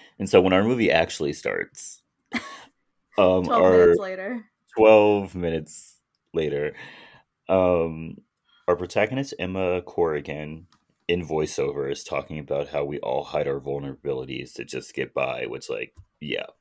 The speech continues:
Speaker 1: duh.
Speaker 2: Yeah,
Speaker 1: <laughs>
Speaker 2: true. Duh. <laughs>
Speaker 1: Duh. The world would be chaos if everyone was going around telling the truth all the time, and
Speaker 2: Oh, yeah.
Speaker 1: it, it would be bad. So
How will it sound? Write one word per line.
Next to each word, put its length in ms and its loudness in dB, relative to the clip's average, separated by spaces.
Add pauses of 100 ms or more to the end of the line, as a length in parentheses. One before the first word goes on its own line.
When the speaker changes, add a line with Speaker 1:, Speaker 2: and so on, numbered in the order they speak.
(260)
Speaker 1:
duh. 220 -6 (340)
Speaker 2:
Yeah, 140 -10 (140)
Speaker 1:
<laughs> 580 -8
Speaker 2:
true. 240 -10 (180)
Duh. 260 -2 (260)
<laughs> 240 -12
Speaker 1:
Duh. 240 2 (1600)
The 160 6
world 260 4
would 140 -8
be 80 -2
chaos 400 0
if 100 -2
everyone 460 0
was 360 -8 (140)
going 260 2
around 580 -4 (240)
telling 260 2
the 60 -12
truth 220 -6
all 160 -2
the 80 -10
time, 440 -6
and 300 -12 (260)
Speaker 2:
Oh, 260 -6
yeah. 300 -16 (1120)
Speaker 1:
it, 240 0
it 60 0
would 120 -2
be 100 -4
bad. 200 -2 (1300)
So 760 2